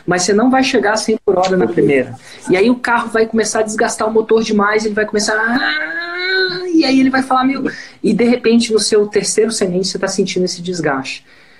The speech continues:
Speaker 1: Quando você passar pro interno, que ele precisa dessa aceleração, ele vai tender a chegar até o sete em sete, por aí.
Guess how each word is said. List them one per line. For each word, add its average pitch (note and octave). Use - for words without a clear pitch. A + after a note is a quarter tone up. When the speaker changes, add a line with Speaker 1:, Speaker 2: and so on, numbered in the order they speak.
Speaker 1:
Quando C#4+
você C4+
passar G#3
pro -
interno, C#3+
que F3
ele E3
precisa G3+
dessa F3
aceleração, C#3+
ele E3
vai E3
tender E3+
a E3+
chegar E3
até F#3
o A#3
sete B3+
em -
sete, -
por -
aí. A2+